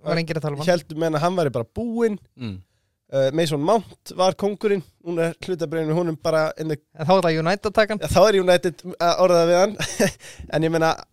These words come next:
Speaker 2: við erum að reyna að bjóða honum gull og græna skói, hann þig-, vill það ekki frá okkur.
Speaker 3: Eru þið
Speaker 1: Já.
Speaker 3: tveir eða?
Speaker 1: Já, við erum Chelsea-menn.
Speaker 3: Já.
Speaker 2: Chelsea-menn,
Speaker 3: Já,
Speaker 2: sko.
Speaker 3: eru þið að bjóða honum, meina ég?
Speaker 2: Já, já,
Speaker 1: Já.
Speaker 2: allt. En þú veist, ég skil vel að hann vil ekki semja við okkur í dag, sko.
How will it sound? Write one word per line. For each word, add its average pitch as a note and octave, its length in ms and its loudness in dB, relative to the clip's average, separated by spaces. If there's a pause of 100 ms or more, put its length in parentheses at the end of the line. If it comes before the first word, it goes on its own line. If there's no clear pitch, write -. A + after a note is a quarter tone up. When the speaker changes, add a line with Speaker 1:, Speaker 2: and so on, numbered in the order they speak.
(220)
Speaker 2:
við F3 180 2
erum E3 100 2
að D#3+ 80 2
reyna D#3+ 100 0
að C#3+ 60 -10
bjóða F3+ 220 2
honum D3+ 180 0
gull E3 160 2
og D#3 80 0
græna D#3+ 240 2
skói, C#3 240 2
hann E3+ 240 2
þig-, - 320 -2
vill E3+ 160 0
það D#3 80 0
ekki C3+ 160 -2
frá D3 80 2
okkur. B2+ 140 2
Speaker 3:
Eru A#2+ 100 2
þið D3+ 80 4
Speaker 1:
Já. C#3 80 -2
Speaker 3:
tveir F3+ 240 2
eða? F2+ 160 -2
Speaker 1:
Já, - 320 -12
við D3 140 0
erum E3+ 100 -4
Chelsea-menn. D#3 320 -4
Speaker 3:
Já. B2 160 -12
Speaker 2:
Chelsea-menn, E3 460 2
Speaker 3:
Já, B2+ 100 8
Speaker 2:
sko. C3 160 6
Speaker 3:
eru C#3 140 0
þið D#3 100 6
að C#3 80 0
bjóða F#3 220 0
honum, C3+ 180 -2
meina F#2+ 160 -4
ég? G2 160 -10
Speaker 2:
Já, E3 220 2
já, D#3+ 180 0
Speaker 1:
Já. D#3 260 -2
Speaker 2:
allt. A#2+ 200 -2
En C#3 160 -6
þú C3+ 80 -8
veist, C3 160 -12
ég C3 80 -6
skil D3 160 -4
vel D#3 100 2
að D#3 80 2
hann D3 80 0
vil C#3+ 100 -4
ekki C3+ 120 -6
semja D3 180 -2
við D3+ 80 2
okkur C3 320 -4
í - 40 -12
dag, A#2 200 -6
sko. C#3+ 200 -6